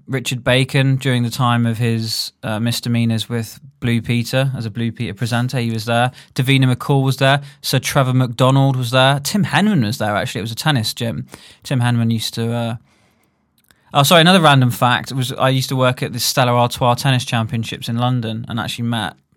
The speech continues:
another bunch of people, including probably one of the best lawn tennis players that ever existed, Pete Sampras, and his wife, um, Bridget.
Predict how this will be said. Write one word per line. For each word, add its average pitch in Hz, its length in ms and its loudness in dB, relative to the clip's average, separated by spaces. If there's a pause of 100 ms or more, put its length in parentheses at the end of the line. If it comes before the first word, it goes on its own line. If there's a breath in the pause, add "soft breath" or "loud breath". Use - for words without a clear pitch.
another 117 240 -4
bunch 113 340 -6
of 110 80 -8
people, 113 360 -6
including 113 340 -6
probably 110 240 -6
one 110 100 -4
of 110 60 -4
the 107 100 -8
best - 320 -10 (360 soft breath)
lawn 117 240 2
tennis 110 280 -2
players 110 300 -4
that - 120 -8
ever 113 140 -8
existed, 113 600 -10
Pete - 200 -6
Sampras, - 680 -8 (1080 soft breath)
and 113 140 -4
his 110 140 -4
wife, 117 420 -2 (140)
um, 113 460 -4 (260)
Bridget. 127 440 -2